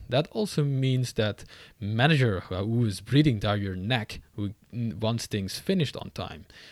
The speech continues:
it's in his best interest as well that you write simple code, create tests,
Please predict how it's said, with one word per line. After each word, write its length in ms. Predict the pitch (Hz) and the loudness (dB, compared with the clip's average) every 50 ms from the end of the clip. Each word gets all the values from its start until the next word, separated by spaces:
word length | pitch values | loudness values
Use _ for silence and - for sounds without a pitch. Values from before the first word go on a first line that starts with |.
| - - - - _ _ | -20 -20 -20 -20 _ _
it's 200 | - 135 131 - | -4 -4 -2 -2
in 120 | 110 113 95 | -2 -4 -4
his 640 | - - - - - 135 156 170 - - - - - _ _ _ | -4 -4 -2 2 6 6 6 6 4 2 -4 -8 -12 _ _ _
best 280 | - 85 85 - - - | -8 -6 -4 -6 -6 -6
interest 460 | - 110 101 98 92 - 101 95 - - - | -6 -6 -6 -4 -2 -2 -2 -4 -4 -4 -6
as 160 | 110 107 110 | -4 -4 0
well 380 | 113 135 160 131 85 92 98 117 123 | 2 2 2 2 2 0 -4 -4 -4
that 240 | 131 107 - - - | -6 -8 -6 -2 2
you 160 | 127 156 170 | 4 4 4
write 400 | 139 110 104 95 101 120 - - - - | 4 2 0 0 -2 -2 -4 -8 -12 -8
simple 560 | - - - - 113 95 95 101 - 120 - - - | -4 -4 -2 -2 -2 -4 -4 -4 -4 -4 -4 -6 -6
code, 320 | - 85 87 107 123 - - _ _ - | -6 -4 -4 -4 -6 -6 -10 _ _ -10
create 380 | - - 95 90 113 123 - _ _ | -6 -4 -2 -2 -2 -4 -6 _ _
tests, 400 | - - 85 104 - - - - | -6 -6 -4 -4 -6 -8 -10 -12